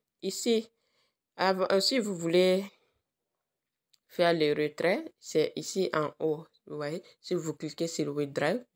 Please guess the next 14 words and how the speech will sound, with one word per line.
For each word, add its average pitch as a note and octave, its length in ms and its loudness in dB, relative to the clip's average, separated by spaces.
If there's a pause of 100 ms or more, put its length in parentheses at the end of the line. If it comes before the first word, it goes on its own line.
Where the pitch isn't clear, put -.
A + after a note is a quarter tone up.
je D3+ 120 -12
vais D3+ 40 -8
vous D3+ 140 -8
montrer D3 540 -6 (240)
ça C#3+ 240 -8
d'abord. D3 400 -2 (640)
Si G#3+ 160 2
vous F3+ 180 -2
cliquez F#3+ 320 2
sur D#3+ 300 2
Withdraw, D3+ 520 4 (480)
donc E3+ 300 2
vous D3+ 220 -2
voyez D#3 580 6